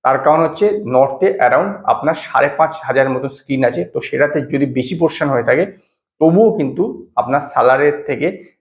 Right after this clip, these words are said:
ডাঙ্কি বেশ কিছু screen কাউন্টে পিছিয়ে থাকবে। তো এখন দেখার যে ultimately হাসিটা কে হাসে। তো আজকে এই পর্যন্ত। যদি আপনাদের এই ভিডিও পছন্দ হয় তো like করুন, comment করুন, share করুন,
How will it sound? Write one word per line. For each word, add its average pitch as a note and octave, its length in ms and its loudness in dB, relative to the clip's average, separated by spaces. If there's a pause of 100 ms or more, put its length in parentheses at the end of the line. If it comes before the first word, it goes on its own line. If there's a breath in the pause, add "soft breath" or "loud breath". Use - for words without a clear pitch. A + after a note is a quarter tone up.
(120)
ডাঙ্কি A#2+ 360 0
বেশ C3 400 -2
কিছু C3+ 180 -4
screen C3 360 -4
কাউন্টে C3 300 4
পিছিয়ে B2+ 360 -6
থাকবে। A#2 320 -6 (500)
তো F#3+ 120 6
এখন F3 300 2
দেখার D3 480 2
যে D3 120 0
ultimately D#3 600 0
হাসিটা C3 480 -6
কে C#3+ 260 -4
হাসে। C3+ 300 -2 (220)
তো E3 60 4
আজকে D#3+ 260 4
এই D#3+ 80 2
পর্যন্ত। E3 380 0
যদি D3 320 2
আপনাদের C3+ 340 0
এই C3 60 -2
ভিডিও B2 300 -4
পছন্দ D#3+ 400 0
হয় F3 80 4
তো - 120 -10
like A#2 260 2 (140)
করুন, C#3 220 -14
comment C3 440 -4
করুন, C3 180 -12
share C3 320 0
করুন, C#3+ 280 -6